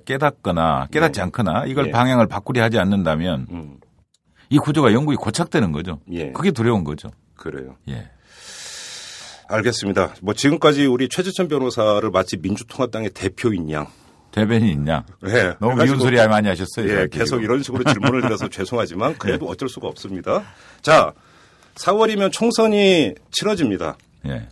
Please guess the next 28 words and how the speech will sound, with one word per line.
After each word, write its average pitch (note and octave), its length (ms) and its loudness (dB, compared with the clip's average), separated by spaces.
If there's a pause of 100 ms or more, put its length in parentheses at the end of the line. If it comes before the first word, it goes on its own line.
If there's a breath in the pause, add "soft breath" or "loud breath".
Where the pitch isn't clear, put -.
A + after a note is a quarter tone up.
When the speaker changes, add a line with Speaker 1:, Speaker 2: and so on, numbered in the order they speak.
(120)
Speaker 2:
최재천 F3+ 400 -4
변호사께서도 A#2 760 -2
예비 F#2+ 220 -2
후보시고 G2+ 500 -8
총선에 A#2 340 -10
출마하실 B2 480 -8
계획인 F2 340 -6
걸로 D#2 200 -8
알고 D2 240 -8
있고 E2 280 -10 (140)
Speaker 1:
예. C2 340 -6
Speaker 2:
물론 A2+ 220 2
이제 B2 100 -2
당선을 A2 440 -4
목표로 F2+ 340 -8
당연히 E2+ 320 -10
뛰시겠죠. F2+ 560 -8 (260)
Speaker 1:
예. B1 60 -8
Speaker 2:
당선됐다고 C#3 640 -2
한번 G#2 180 -8
가정을 F2 420 -10
해보죠. D#2 440 -12 (120)
Speaker 1:
예. A#1 220 -12
Speaker 2:
자, F2+ 260 0 (260 soft breath)
십구 - 300 -6
대 F#3+ 80 2
국회의원이 A#2 760 -4
됐습니다. C2 540 -12